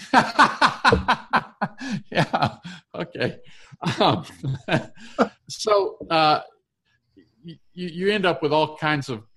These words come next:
conundrums like that. Uh, we talk about what came first, the chicken or the egg. Um, <laughs> if you just, well, that's another question. Well, let's just,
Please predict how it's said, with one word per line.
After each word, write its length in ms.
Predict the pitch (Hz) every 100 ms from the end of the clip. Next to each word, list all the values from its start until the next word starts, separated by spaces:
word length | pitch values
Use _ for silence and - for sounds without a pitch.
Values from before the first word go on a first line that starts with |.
| _
conundrums 680 | 139 147 147 139 131 110 117
like 320 | 120 131 -
that. 220 | 101 92 - - - - -
Uh, 220 | 131 123 135
we 100 | 139
talk 180 | 165 151
about 360 | 143 131 117
what 160 | 156 131
came 220 | 147 131 -
first, 300 | 147 - -
the 120 | 104
chicken 400 | - 165 156 135
or 80 | 113
the 200 | 113 131
egg. 480 | 131 107 101 110 - - - -
Um, 480 | 120 113 107 104 117 -
<laughs> 160 | -
if 680 | 147 - - 226 - 151 - - - - _ 151 - - _ _ _ 180 -
you 100 | 156
just, 400 | 175 226 - - -
well, 200 | 147 147
that's 220 | 180 185
another 300 | 151 139 120
question. 300 | - 156 151
Well, 160 | 185 165
let's 160 | -
just, 220 | 147 -